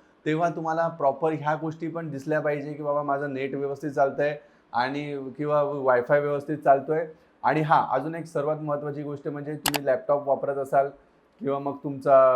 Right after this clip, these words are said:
अ, पीसी वापरत असाल किंवा मोबाईलवरनं ट्रेड वगैरे करत असाल, तर ते मोबाईल आणि तुमचा पीसी किंवा लॅपटॉप हा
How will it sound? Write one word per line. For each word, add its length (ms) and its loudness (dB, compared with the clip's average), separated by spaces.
अ, 840 0
पीसी 240 0
वापरत 320 2
असाल 360 2
किंवा 140 -4
मोबाईलवरनं 560 -2
ट्रेड 240 0
वगैरे 280 -2
करत 220 -4
असाल, 280 0
तर 60 -2
ते 180 -4
मोबाईल 480 2
आणि 160 -6
तुमचा 260 -6
पीसी 460 -6
किंवा 220 -4
लॅपटॉप 460 -2
हा 120 -2